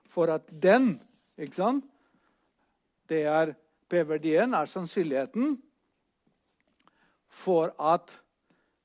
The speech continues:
H, at den, eh, for at, eh, denne X-en er større eller lik, altså for at en,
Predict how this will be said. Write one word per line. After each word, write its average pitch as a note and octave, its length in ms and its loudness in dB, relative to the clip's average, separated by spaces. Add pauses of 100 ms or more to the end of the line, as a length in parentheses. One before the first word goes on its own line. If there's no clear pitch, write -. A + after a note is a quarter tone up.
(600)
H, F#3 120 2 (1300)
at D3+ 180 -14
den, D#3 220 -10 (120)
eh, D#3+ 200 -14
for D#3+ 340 -4
at, D3+ 240 -4
eh, F3 200 0 (520)
denne D#3 580 -6 (1400)
X-en G3 640 -4 (460)
er F#3 240 -6
større E3 560 0
eller E3 180 -2
lik, F3+ 240 0
altså E3+ 260 -6
for D#3 260 -4
at D3+ 140 -8
en, D3 180 -6